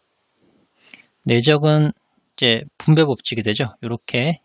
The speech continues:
요렇게 내적은. 자, 내적은 A랑 B, C랑 내적을 하고 A와 요걸 내적을 해주면 됩니다. 요거는 뭐냐면 내적의 분배 법칙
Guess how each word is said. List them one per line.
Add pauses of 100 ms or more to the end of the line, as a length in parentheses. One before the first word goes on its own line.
(100)
요렇게 (100)
내적은. (520)
자,
내적은
A랑 (1040)
B,
C랑
내적을
하고 (840)
A와 (1600)
요걸
내적을
해주면
됩니다. (280)
요거는
뭐냐면 (440)
내적의 (1200)
분배
법칙